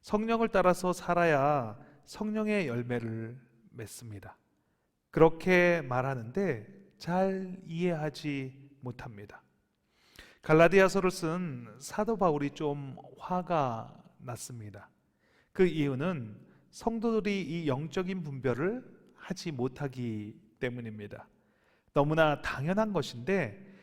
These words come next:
그 당연한 것을 분별하지 못하니까 너무나 답답한 것입니다.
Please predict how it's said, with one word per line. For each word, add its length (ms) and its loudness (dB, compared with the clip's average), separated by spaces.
그 120 0
당연한 500 0
것을 460 0
분별하지 920 -2
못하니까 840 -2
너무나 720 0
답답한 840 -8
것입니다. 580 -16